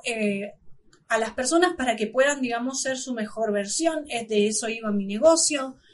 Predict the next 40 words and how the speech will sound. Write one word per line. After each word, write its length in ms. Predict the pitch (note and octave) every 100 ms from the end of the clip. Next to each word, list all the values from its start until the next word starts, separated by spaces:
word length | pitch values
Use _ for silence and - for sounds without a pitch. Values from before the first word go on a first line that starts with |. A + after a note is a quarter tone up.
| - _ -
Y 400 | A#3 A3 A3 -
un 140 | E4
poco 240 | E4+ E4+ C#4+
creo 200 | D4+ B3+
que 120 | B3+
Reinvención 380 | B3 A#3+ A#3 C#4
Inteligente, 720 | B3 A3 C4 C4 C4+ C#4 -
eh, 300 | A#3 G#3+ G#3+ -
es 220 | B3 C4
una 320 | A#3+ G#3 G3+
continuación, 560 | G#3+ G#3+ A#3 A3+ D4+ D4
una 100 | B3+
extensión 600 | - - G3+ G#3 D4+ D#4+ F4+ - -
de 380 | G#3 G#3 G#3 -
eso, 480 | C4 D4+ E4+ E4+ -
nada 180 | A3 G#3
más 140 | G#3+
que 60 | A3
ahora, 400 | G#3 A3 G3+ G3 - - - - - -
eh, 200 | G3+ G3
so-, 160 | - A#3+
estamos 360 | G#3 - G#3 G#3
con 100 | G3
Vale 260 | A3+ D#4+ E4
y 140 | B3+
también 440 | G3+ G3+ A3 A3+ -
nos 160 | G3+ G3+
dedicamos 440 | G3+ G#3+ A3+ A3
de 60 | G3+
lleno 200 | A3 A3
a 40 |
los 200 | G3+ G3
negocios, 360 | G3+ G3+ G#3+ G#3+
que 60 | -
es 80 | G#3
algo 140 | G3+
que 60 | G3+
también 280 | G3 G#3 G#3
me 80 |
encanta. 640 | G#3+ G#3+ D#4+ E4 D#4 E4